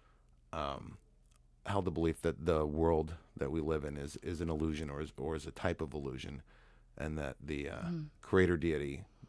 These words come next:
Speaker 1: described in the Bible was actually a fallen angel who was trying to keep us trapped in this illusion, and that
Speaker 2: Yeah.
Speaker 1: Jesus was actually the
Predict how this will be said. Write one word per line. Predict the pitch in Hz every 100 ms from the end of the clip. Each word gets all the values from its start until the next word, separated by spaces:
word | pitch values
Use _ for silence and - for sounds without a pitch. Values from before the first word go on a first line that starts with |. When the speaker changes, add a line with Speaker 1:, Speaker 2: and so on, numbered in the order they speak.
| -
Speaker 1:
described | 87 - 90 78
in | 80
the |
Bible | 71 80 78 73 67
was | 69 78
actually | 78 - 78
a | 69
fallen | 95 85 76
angel | 76 80 69
who | 71
was | 78
trying | - 80
to | 71
keep | - -
us | -
trapped | - 80 69 - - - - - - - -
in | 73
this | 69
illusion, | 76 71 64 73
and | 64 76
that | 67
Speaker 2:
Yeah. | - - -
Speaker 1:
Jesus | 92 90 92
was | 87 80
actually | 80 - 95
the | 62